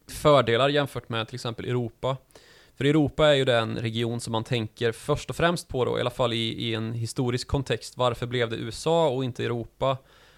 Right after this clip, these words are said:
Och det är ju då den kulturella olikhet som finns i Europa kontra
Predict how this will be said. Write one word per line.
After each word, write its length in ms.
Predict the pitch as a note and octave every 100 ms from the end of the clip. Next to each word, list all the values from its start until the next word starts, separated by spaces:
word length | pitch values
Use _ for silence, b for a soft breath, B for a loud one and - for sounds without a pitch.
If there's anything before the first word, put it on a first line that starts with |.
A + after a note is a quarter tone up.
| b
Och 80 | A#2+
det 100 | C3+
är 60 |
ju 280 | A#2+ B2 B2
då 300 | G#2+ A#2 G2+ -
den 220 | A#2 A2+
kulturella 500 | A#2+ A2+ A#2+ A2+ A2
olikhet 540 | A#2+ A#2 A2+ B2+ B2
som 120 | -
finns 280 | B2+ C#3+ C3+
i 40 | C#3
Europa 360 | C3 - A#2+
kontra 640 | - A#2+ A2+ - A#2 A2+